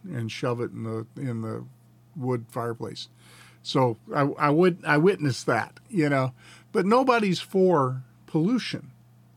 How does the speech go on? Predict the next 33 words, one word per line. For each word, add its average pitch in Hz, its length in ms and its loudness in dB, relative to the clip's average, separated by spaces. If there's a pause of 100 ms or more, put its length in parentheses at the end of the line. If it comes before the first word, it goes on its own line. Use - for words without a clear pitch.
(640)
Yet 170 380 4
at 160 180 -2
the 160 80 -6
same 139 320 0
time, 160 560 0 (800)
there's 151 600 0
going 175 400 0
to 151 120 -2
be 170 300 2
a 139 120 2
certain 214 400 -2
level 131 300 0
of 113 140 -4
pollution 127 560 -4 (300)
that 202 120 0
has 220 320 0
to - 80 -12
be 175 140 -2
permissible, - 540 -6 (1200)
because 156 380 4
otherwise, 165 800 2 (640)
you 156 100 -4
know, 135 240 0 (2500)
like 131 80 -2
I - 20 0
said, 190 220 -4
you 120 80 -8
gotta 135 160 2
burn 160 300 -2
something 180 420 -2
to 123 60 -8
stay 127 220 -4
warm. 113 300 -4